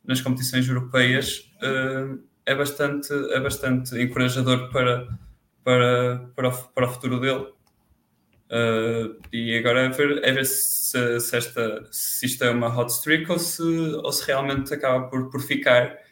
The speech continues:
e perceber que o lançamento dele é para contar e se consegue. Também tem, tem, tem utiliza-, tem,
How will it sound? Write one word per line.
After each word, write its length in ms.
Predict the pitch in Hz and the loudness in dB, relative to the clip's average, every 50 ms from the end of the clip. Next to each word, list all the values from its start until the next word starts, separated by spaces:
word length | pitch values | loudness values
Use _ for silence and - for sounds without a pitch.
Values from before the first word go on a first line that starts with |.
| _ _ | _ _
e 60 | - | -14
perceber 400 | 120 - - - 131 127 127 123 | -8 -8 -4 -2 0 0 -2 -2
que 400 | - 131 127 123 120 113 85 - - | -2 0 0 2 2 0 -2 -4 -4
o 80 | - 123 | -2 -2
lançamento 400 | 127 127 127 135 131 123 120 127 | 0 0 0 2 2 2 2 2
dele 160 | 131 123 123 | 0 0 0
é 100 | 120 120 - | 0 0 -2
para 160 | 127 117 117 | -2 -2 -2
contar 680 | - - 120 120 120 131 123 123 127 127 127 - - - - - _ _ _ _ _ _ _ | -2 -4 -4 -2 2 6 6 8 8 6 2 -2 -6 -14 -20 -20 _ _ _ _ _ _ _
e 100 | 123 123 | -6 -4
se 800 | 127 - - - - 123 120 120 117 117 117 113 110 110 - - _ _ _ _ _ | -2 -2 -4 -2 -2 0 0 2 2 2 0 0 -2 -4 -8 -12 _ _ _ _ _
consegue. 600 | _ 123 123 - - - 127 120 110 - - - - - - _ _ _ _ _ _ _ | _ -6 -4 -4 0 0 2 0 0 -2 -6 -10 -14 -14 -14 _ _ _ _ _ _ _
Também 300 | _ 151 143 143 143 143 | _ 0 2 4 4 2
tem, 380 | - - 151 151 151 147 147 - | 2 2 0 2 0 -2 -4 -2
tem, 300 | - 151 143 143 143 - - - _ | -2 0 0 0 -2 -4 -8 -16 _
tem 140 | - 147 139 | -6 -4 -4
utiliza-, 360 | 131 139 139 135 135 - - | -2 -2 -2 -4 -4 -6 -6
tem, 640 | - - 139 135 135 131 131 127 123 123 127 127 - | -4 -2 -2 0 0 2 2 2 2 0 -2 -4 -6